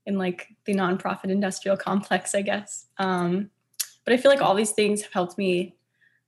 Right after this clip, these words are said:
understand my experiences differently by contextualizing them, like, through academia, which I wanna emphasize is, like, not necessary,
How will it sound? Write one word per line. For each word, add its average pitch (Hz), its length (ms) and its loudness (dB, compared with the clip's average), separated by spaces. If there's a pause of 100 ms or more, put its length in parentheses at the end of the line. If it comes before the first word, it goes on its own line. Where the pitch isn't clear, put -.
(220)
understand 202 920 2 (160)
my 190 140 0
experiences 185 540 -2
differently 180 440 -2
by 170 720 -2 (240)
contextualizing 185 920 -2
them, 175 360 -2 (120)
like, 180 200 -4
through 185 140 -2
academia, 180 800 -2
which - 500 -6 (160)
I 202 60 -2
wanna 185 220 0
emphasize - 580 0
is, 202 120 -8
like, - 240 -4
not - 300 -2
necessary, 196 840 2